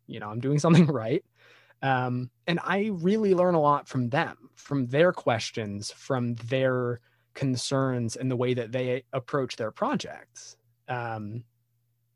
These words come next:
so for example, uh, you know, I, I worked with, unfortunately, this podcast ended around when covid did. When covid happened, a lot of people's budgets got a lot tighter, as you might imagine.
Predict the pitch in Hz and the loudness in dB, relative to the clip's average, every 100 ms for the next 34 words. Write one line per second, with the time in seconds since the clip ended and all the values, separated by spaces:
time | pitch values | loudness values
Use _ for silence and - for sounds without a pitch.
0 | _ - 143 165 165 147 180 175 156 139 | _ -8 -2 2 2 4 2 4 6 6
1 | 123 120 123 117 113 104 _ _ _ _ | 4 0 -2 0 -2 -4 _ _ _ _
2 | - 147 123 123 135 143 143 151 151 _ | -6 -2 -2 -2 0 2 4 4 2 _
3 | - - 147 131 127 117 - 139 175 170 | -20 -12 -4 0 0 -2 -4 0 4 4
4 | - 156 139 127 139 127 120 123 117 113 | 6 2 2 0 0 0 -2 -2 -2 -4
5 | - _ _ _ _ _ _ - 139 139 | -10 _ _ _ _ _ _ 0 2 2
6 | 139 127 120 113 113 - 127 117 117 143 | 2 2 2 0 -6 -6 -4 -2 0 0
7 | 135 127 127 120 117 139 135 196 196 180 | 2 0 0 0 0 0 4 6 6 6
8 | 165 147 139 131 127 131 - 131 127 117 | 4 4 2 4 4 2 -2 -6 -4 -4
9 | - 117 113 - 113 110 104 101 _ _ | -2 -4 -4 -6 -4 -4 -6 -8 _ _
10 | - 185 165 147 147 - 147 135 127 110 | 2 4 6 6 2 0 2 2 0 -2
11 | 98 90 - - | -6 -12 -14 -18